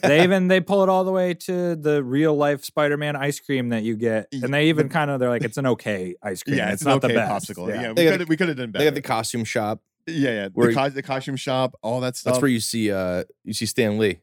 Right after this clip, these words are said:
Speaker 2: Yeah,
Speaker 3: But,
Speaker 2: and
Speaker 3: uh,
Speaker 2: they do the meme first of the Spider-Man pointing at each other, which everybody obviously wanted in No Way Home, of the three Spider-Men pointing at each other.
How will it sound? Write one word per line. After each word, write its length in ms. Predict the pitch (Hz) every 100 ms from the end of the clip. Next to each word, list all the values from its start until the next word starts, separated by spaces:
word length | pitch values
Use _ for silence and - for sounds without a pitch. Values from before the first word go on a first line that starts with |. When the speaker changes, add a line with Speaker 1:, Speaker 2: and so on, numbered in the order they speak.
| _
Speaker 2:
Yeah, 120 | - 135
Speaker 3:
But, 60 |
Speaker 2:
and 60 | 139
Speaker 3:
uh, 80 | 113
Speaker 2:
they 100 | 160
do 160 | 165 202
the 100 | 175
meme 360 | 156 165 160
first 400 | - 156 170 -
of 160 | 120 113
the 80 | 113
Spider-Man 420 | - 131 127 120
pointing 320 | - 123 131
at 80 | 143
each 160 | 143
other, 140 | 147 147
which 160 | 135 -
everybody 400 | 120 120 117 110
obviously 300 | 104 95 101
wanted 420 | 104 127 143 131
in 220 | 113 120
No 160 | 123 127
Way 180 | 123
Home, 460 | 120 127 127 123 127 _ _ -
of 160 | 113
the 60 | 104
three 220 | - 117
Spider-Men 420 | 113 117 113 110
pointing 300 | 104 110 110
at 100 | 110
each 140 | 107 110
other. 320 | 107 104